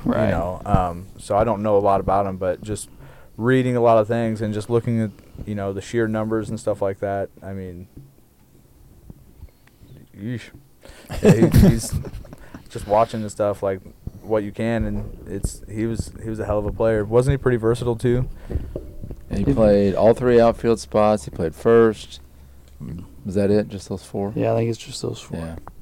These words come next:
Speaker 1: Yeah. Which is weird. You'd think if you're athletic enough to play center field, they don't move you to first.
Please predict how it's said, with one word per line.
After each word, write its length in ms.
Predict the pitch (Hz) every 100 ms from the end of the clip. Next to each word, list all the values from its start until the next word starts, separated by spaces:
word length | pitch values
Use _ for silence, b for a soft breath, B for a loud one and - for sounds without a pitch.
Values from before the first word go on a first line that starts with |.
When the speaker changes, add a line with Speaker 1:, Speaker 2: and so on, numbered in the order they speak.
| b b b b b b - - - -
Speaker 1:
Yeah. 260 | - 110 110 - - - - b b b
Which 160 | 156
is 120 | 180 143
weird. 460 | 139 135 113 110 -
You'd 200 | 139 135
think 260 | 127 151 151
if 160 | 139 135
you're 340 | 131 120 113 B B -
athletic 500 | 123 - 120 135 -
enough 260 | 131 131
to 60 | -
play 180 | 127 120
center 300 | - 123 120
field, 320 | - 120 123
they 100 | 117
don't 200 | 120 113
move 180 | 117 110
you 60 |
to 60 | 104
first. 500 | - 190 180 - -